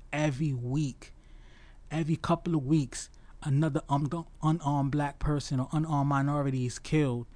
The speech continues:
whether it be through the cops, whether it be through, you know, a racist person. Like, even Dylan, Dylan Roof. Dylan Roof is the guy who killed the, the nine people in South Carolina a few years ago.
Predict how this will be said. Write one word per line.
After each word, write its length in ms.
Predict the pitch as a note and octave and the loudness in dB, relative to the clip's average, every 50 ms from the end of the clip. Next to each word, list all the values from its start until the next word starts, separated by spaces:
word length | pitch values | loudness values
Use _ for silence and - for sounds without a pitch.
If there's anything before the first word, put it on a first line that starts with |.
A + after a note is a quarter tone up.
| - - - - - - | -18 -20 -20 -20 -10 -4
whether 220 | - D3+ D3+ C#3 D3+ | 0 0 2 2 2
it 200 | D3 C#3 A#2 B2 | 2 0 0 2
be 220 | D3+ D#3 D3 C3+ | 2 4 4 2
through 200 | A#2+ - - D3 | 2 0 0 0
the 100 | C3+ C3+ | 0 0
cops, 460 | - - - E3+ E3 E3+ F3+ - - | -2 0 2 4 4 4 2 -2 -2
whether 200 | - D#3 C#3 C#3 | -2 0 0 0
it 120 | D3 C#3 B2+ | 0 2 2
be 260 | D3 D3 C#3+ D3 C#3+ - | 2 2 2 2 0 -4
through, 320 | - - D3 C#3 C3+ C3 C3+ - - | -10 -6 -4 -2 -2 -2 -2 -4 -2
you 120 | C3+ C#3 | -2 0
know, 320 | C3+ C3 B2 A#2+ A#2+ B2+ - - - - - | 2 2 0 0 -2 -4 -8 -14 -18 -10 -4
a 60 | C#3 | -2
racist 600 | C3+ B2+ B2 C3 D#3 D#3 - - - D#3+ - - | 0 0 0 0 0 -2 -2 -4 -4 -6 -6 -6
person. 480 | - - E3+ E3 D#3 - - F3 E3+ E3 - - - - - - - | -4 -2 0 0 0 -2 -2 -2 -2 -2 -4 -8 -14 -18 -16 -6 -2
Like, 280 | F3+ F#3 F3+ - - - - - - - - - - - | -2 -2 -2 -4 -8 -18 -20 -18 -16 -16 -16 -14 -2 4
even 400 | G#3 A3 A#3 G3+ A3 G#3 E3+ B2 | 4 6 6 6 6 6 6 6
Dylan, 360 | F3 G3 G#3 G3 F#3 F3+ F#3 C#3+ A#2 | 6 6 6 6 4 2 0 -4 0
Dylan 320 | G#2+ F3+ F#3+ G3+ F#3 F3+ E3 | 4 4 6 6 6 6 6
Roof. 320 | F3 E3+ C#3+ A#2+ - - - - - - - - | 6 4 4 2 -2 -8 -18 -20 -20 -20 -6 0
Dylan 240 | C3 F3 F3+ F3 D#3+ | 2 4 6 6 6
Roof 220 | E3 D#3+ - - | 6 4 4 2
is 100 | D3+ C3+ A#2+ | 0 0 0
the 100 | - C#3 | 0 -2
guy 240 | - D#3+ D3 D3 C3+ | -2 0 0 2 2
who 160 | B2+ D3 C3+ | 2 2 0
killed 340 | - - D#3 D3 C#3 B2 A#2 | 0 0 0 2 2 0 0
the, 140 | C3 B2+ C#3+ C#3 | -4 -4 -4 -2
the 80 | B2 B2 | 0 2
nine 240 | C3 C3+ C3+ C3+ C3 | 2 4 2 2 0
people 380 | - - D3 C3+ - - C3+ | 0 0 -2 -2 0 0 2
in 80 | B2 A2+ | 0 0
South 280 | - - C#3+ C3 B2 - | 2 0 0 0 0 0
Carolina 420 | - C#3 C3+ C3 B2+ B2+ A#2+ A#2 | -2 0 2 2 2 2 0 0
a 20 | |
few 180 | - - - C#3 | -2 -2 -2 0
years 220 | C3 C3 B2 A2+ | 0 0 0 -2
ago. 260 | A#2+ G#2+ - A#2 G#2+ | -4 -4 -4 -6 -6